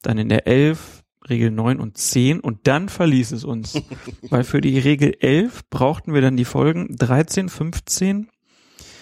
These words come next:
Speaker 1: siebenundzwanzig, achtundzwanzig und neunundzwanzig. Regel elf ist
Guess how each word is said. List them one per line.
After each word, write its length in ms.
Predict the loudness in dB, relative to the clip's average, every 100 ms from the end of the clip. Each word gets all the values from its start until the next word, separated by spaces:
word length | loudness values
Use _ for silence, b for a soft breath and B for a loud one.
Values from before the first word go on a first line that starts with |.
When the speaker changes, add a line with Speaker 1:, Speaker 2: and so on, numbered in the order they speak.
| b b b b b b -2
Speaker 1:
siebenundzwanzig, 1400 | 2 4 4 2 0 -2 0 0 0 -2 -2 -2 -2 -8 _ _ _ -4
achtundzwanzig 640 | -4 -4 -8 0 0 2
und 100 | 2
neunundzwanzig. 720 | 4 2 0 -4 -6 -8 -16 _ -4
Regel 200 | 0 2
elf 240 | 4 2
ist 340 | 0 -4 -6